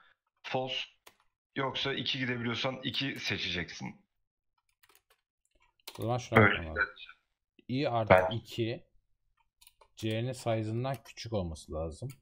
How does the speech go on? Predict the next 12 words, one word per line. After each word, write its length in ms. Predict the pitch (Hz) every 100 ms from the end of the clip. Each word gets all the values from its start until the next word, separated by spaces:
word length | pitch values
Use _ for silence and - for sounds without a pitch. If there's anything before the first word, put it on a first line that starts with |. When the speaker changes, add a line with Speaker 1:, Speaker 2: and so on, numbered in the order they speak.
| _ -
Speaker 2:
Ve 480 | 95 92 90 107 98 175 - - - - _ _ _ _ -
Speaker 1:
E, 120 | 123 117
buna 160 | 113 127
göre 260 | 135 131 123
loop 240 | 123 -
condition 460 | 127 120 110 123 113
da 40 |
ayarlaman 420 | 98 92 87 87
lazım 220 | 87 85
ama 220 | 87 85 -
i-, 240 | 98 85
hani 240 | - 87